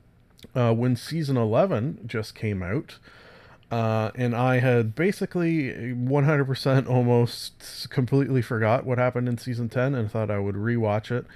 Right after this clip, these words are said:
Uh, and I knew the missus would wanna be a part of the rewatching and the watching of season eleven. We watched it together. So there you go. I have redressed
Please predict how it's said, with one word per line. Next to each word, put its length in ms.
Uh, 280
and 200
I 120
knew 180
the 120
missus 380
would 180
wanna 240
be 240
a 100
part 300
of 180
the 160
rewatching 580
and 100
the 60
watching 360
of 120
season 320
eleven. 260
We 60
watched 320
it 160
together. 560
So 280
there 140
you 60
go. 160
I 140
have 280
redressed 840